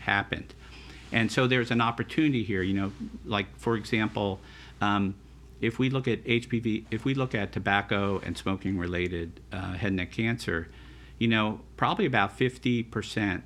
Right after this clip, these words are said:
of those tumors have a high math. They have that complexity. But about fifty percent don't. And that math score can supersede,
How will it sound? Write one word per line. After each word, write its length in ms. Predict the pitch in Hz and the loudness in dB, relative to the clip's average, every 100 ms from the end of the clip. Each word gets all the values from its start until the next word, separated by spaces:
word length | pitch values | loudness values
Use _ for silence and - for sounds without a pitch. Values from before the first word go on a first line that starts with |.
| - - | -10 -6
of 160 | 98 | -2
those 180 | 98 92 | -2 -2
tumors 460 | - 101 90 85 - | 0 0 0 -4 -6
have 200 | 107 95 | -4 -4
a 40 | |
high 240 | - 95 | 0 2
math. 320 | 92 90 82 - | 2 0 -2 -4
They 120 | 92 | -2
have 200 | 101 98 | -2 0
that 180 | 90 - | -4 -4
complexity. 640 | 87 - 92 - 82 - - - - - - - | -4 -4 -4 -4 -6 -6 -12 -18 -16 -18 -18 -6
But 200 | - 120 | 2 4
about 260 | 113 131 131 | 4 0 2
fifty 240 | 160 160 | 0 0
percent 480 | - 120 - 110 - | 0 0 0 -2 0
don't. 320 | 110 110 87 - - - | 0 0 0 -6 -12 -2
And 420 | 110 107 101 101 | 0 2 0 2
that 400 | 117 135 165 - - - | 2 4 2 -6 -16 -2
math 320 | 117 123 156 | 2 2 2
score 340 | - - 104 90 | -2 0 0 0
can 200 | - 101 | -2 -4
supersede, 1080 | - 151 151 127 - - 135 123 110 95 | 0 -2 0 -2 -2 -4 0 0 0 -2